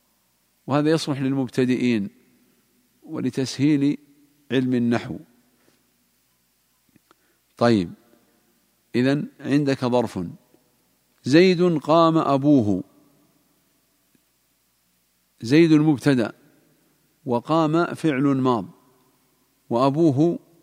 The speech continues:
فاعل، والجملة من الفعل والفاعل في محل رفع، إي نعم، خبر المبتدأ، قام أبوه، هذه جملة.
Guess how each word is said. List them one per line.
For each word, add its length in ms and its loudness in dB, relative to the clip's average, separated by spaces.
فاعل، 500 -4
والجملة 760 2
من 240 2
الفعل 500 2
والفاعل 640 0
في 160 -2
محل 440 -2
رفع، 340 -2
إي 140 -2
نعم، 240 -2
خبر 400 -2
المبتدأ، 540 -4
قام 280 -6
أبوه، 560 -8
هذه 220 -4
جملة. 440 -2